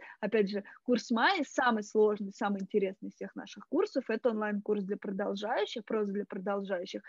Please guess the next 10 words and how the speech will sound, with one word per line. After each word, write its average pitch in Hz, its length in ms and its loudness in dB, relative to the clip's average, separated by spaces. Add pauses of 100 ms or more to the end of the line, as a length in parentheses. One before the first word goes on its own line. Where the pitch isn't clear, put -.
(280)
и 208 100 2
там 262 200 6
мы 285 140 2
пишем, 247 360 0 (280)
э, 208 260 6
и 233 100 8
максимальный 202 680 4
объем, 269 600 4 (280)
и 254 60 6
говорим, 226 420 6